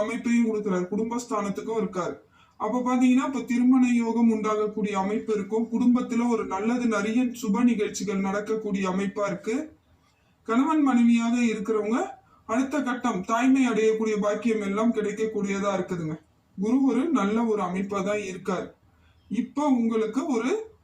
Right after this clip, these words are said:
சாதகமான சூழ்நிலையை குருவும் கொடுப்பது சிறப்பான ஒண்ணுதாங்க. இப்ப நிறைய பாத்தீங்கன்னாக்கா, சுப நிகழ்ச்சிகளுக்கு செல்லக்கூடியதா இருக்கும். சுப நிகழ்ச்சி உங்கள் வீட்டிலேயே நடக்கக்கூடியதா இருக்கும். சுப விரயங்கள் ஏற்படுது.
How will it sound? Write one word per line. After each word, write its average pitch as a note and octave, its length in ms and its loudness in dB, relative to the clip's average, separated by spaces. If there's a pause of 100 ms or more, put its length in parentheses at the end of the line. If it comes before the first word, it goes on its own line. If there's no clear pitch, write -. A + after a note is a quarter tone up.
(160)
சாதகமான B3+ 840 2
சூழ்நிலையை A#3 520 -2 (140)
குருவும் B3 460 4
கொடுப்பது G3+ 420 -2
சிறப்பான G#3 560 0
ஒண்ணுதாங்க. E3+ 480 -4 (540)
இப்ப - 180 -4
நிறைய A#3+ 340 2
பாத்தீங்கன்னாக்கா, A#3+ 800 0
சுப B3+ 220 0
நிகழ்ச்சிகளுக்கு A3+ 720 0
செல்லக்கூடியதா A3 840 -2
இருக்கும். G#3+ 420 0
சுப B3+ 240 -2 (220)
நிகழ்ச்சி B3+ 400 -2 (180)
உங்கள் A3 320 0
வீட்டிலேயே A#3+ 640 2
நடக்கக்கூடியதா G3+ 800 -2
இருக்கும். A#3 320 -2
சுப B3+ 320 -2
விரயங்கள் A3+ 580 -2 (580)
ஏற்படுது. F#3+ 460 -4